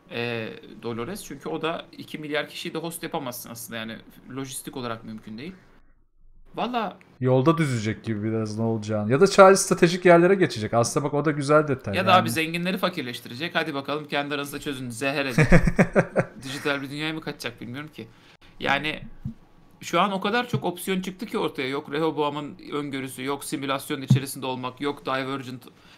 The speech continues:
Speaker 1: öteki hosta kaçar, belki sanal dünyaya gider falan.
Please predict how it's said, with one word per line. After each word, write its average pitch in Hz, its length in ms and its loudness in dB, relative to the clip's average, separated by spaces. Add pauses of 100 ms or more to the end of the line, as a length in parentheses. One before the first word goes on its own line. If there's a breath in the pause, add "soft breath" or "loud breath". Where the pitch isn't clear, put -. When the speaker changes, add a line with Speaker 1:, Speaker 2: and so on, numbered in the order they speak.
(140 soft breath)
Speaker 1:
öteki 143 340 -6
hosta 147 500 -6
kaçar, 135 400 -4
belki 139 520 -6
sanal 143 380 -4
dünyaya 143 280 -6
gider 135 340 -2
falan. 147 260 0